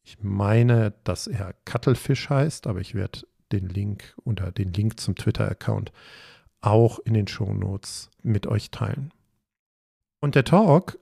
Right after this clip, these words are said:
Linking Strategy to Everyday Work, den hat John im Juli zweitausendeinundzwanzig auf dem Agile Camp in Berlin gehalten. Und worum geht's in diesem Talk?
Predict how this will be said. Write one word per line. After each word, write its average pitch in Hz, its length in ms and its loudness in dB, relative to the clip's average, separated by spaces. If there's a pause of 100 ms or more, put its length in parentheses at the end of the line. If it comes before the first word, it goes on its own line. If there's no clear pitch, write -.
Linking 127 440 6
Strategy 120 560 2
to - 180 -2 (160)
Everyday 110 540 4
Work, 131 520 4 (180)
den 110 240 2
hat - 240 0
John 123 380 6 (720)
im 107 180 -2
Juli 120 460 2
zweitausendeinundzwanzig 107 1500 0
auf 113 120 -6
dem - 200 -4 (220)
Agile 113 440 2
Camp 98 520 -4
in 101 220 0
Berlin 110 440 2
gehalten. 120 600 -8 (1000)
Und 107 220 2
worum 123 320 6
geht's 123 300 4
in 98 140 -2
diesem 101 440 -6
Talk? 104 480 -6